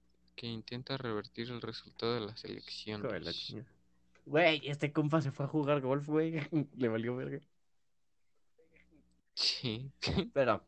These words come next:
Speaker 2: pues, güey.
Speaker 1: Estuvo bien como distracción.
Speaker 2: Sí, güey, pinche, ahí con el palo de golf. Güey,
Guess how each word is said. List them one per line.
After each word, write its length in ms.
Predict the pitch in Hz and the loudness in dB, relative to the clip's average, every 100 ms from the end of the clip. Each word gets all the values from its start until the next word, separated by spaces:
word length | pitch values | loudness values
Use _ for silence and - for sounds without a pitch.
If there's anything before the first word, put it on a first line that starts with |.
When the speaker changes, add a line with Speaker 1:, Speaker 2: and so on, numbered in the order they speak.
| _ _ | _ _
Speaker 2:
pues, 180 | - - | -20 -14
güey. 220 | 92 - - - - _ _ - - _ _ _ _ _ - - _ _ - - - - _ _ _ _ - _ | -10 -10 -10 -14 -16 _ _ -20 -20 _ _ _ _ _ -20 -20 _ _ -20 -20 -20 -20 _ _ _ _ -20 _
Speaker 1:
Estuvo 300 | - 190 160 | -8 -6 -4
bien 200 | 175 175 | -4 -4
como 240 | 139 113 | -4 -6
distracción. 680 | 117 - - 104 - 123 123 - | -8 -12 -10 -10 -10 -10 -12 -8
Speaker 2:
Sí, 280 | - 131 127 | -2 0 0
güey, 180 | 101 92 | -4 -6
pinche, 640 | 101 87 104 - - - | -6 -6 -8 -12 -14 -12
ahí 160 | 110 107 | -10 -8
con 200 | 101 95 | -8 -8
el 100 | 85 | -10
palo 500 | - - - - - | -8 -6 -6 -6 -12
de 100 | - | -16
golf. 240 | - - - _ _ _ _ _ - - _ - _ | -14 -14 -14 _ _ _ _ _ -20 -20 _ -20 _
Güey, 320 | 113 135 117 | -2 0 -2